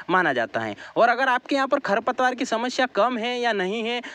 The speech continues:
तो आप निंदाई गुड़ाई के द्वारा ही खरपतवार नियंत्रण करें दोस्तों, उससे क्वालिटी भी अच्छी बनेगी और कम खर्चे में काम हो जाएगा दोस्तों। और अगर आप पेंडामेथलिन का इस्तेमाल कर रहे हो दोस्तों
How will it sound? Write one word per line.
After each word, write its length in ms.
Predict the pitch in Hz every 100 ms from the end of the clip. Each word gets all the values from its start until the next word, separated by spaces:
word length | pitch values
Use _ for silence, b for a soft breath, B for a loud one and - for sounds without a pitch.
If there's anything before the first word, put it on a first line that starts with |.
| -
तो 60 | 180
आप 220 | 196 220
निंदाई 300 | 185 180 233
गुड़ाई 260 | 208 214 220
के 120 | 233
द्वारा 220 | 190 185
ही 120 | 214 254
खरपतवार 500 | 170 202 202 214 196
नियंत्रण 400 | 190 196 285 294
करें 260 | 180 165
दोस्तों, 320 | 151 147 190
उससे 220 | 180 - 220
क्वालिटी 400 | 170 196 202 247
भी 100 | 254
अच्छी 240 | - 285
बनेगी 360 | 247 262 247 269
और 120 | 254
कम 200 | 196 214
खर्चे 280 | 202 180 220
में 120 | 226
काम 220 | 196 233 339 B -
हो 100 | 208
जाएगा 300 | 147 120 113
दोस्तों। 340 | 113 110 - 104 B B
और 100 | 196
अगर 200 | 214 269
आप 120 | 269
पेंडामेथलिन 640 | - 185 233 254 240 269 269
का 100 | 262
इस्तेमाल 400 | 185 254 254 262
कर 200 | - 202
रहे 120 | 254
हो 120 | 254 262
दोस्तों 400 | 247 254 277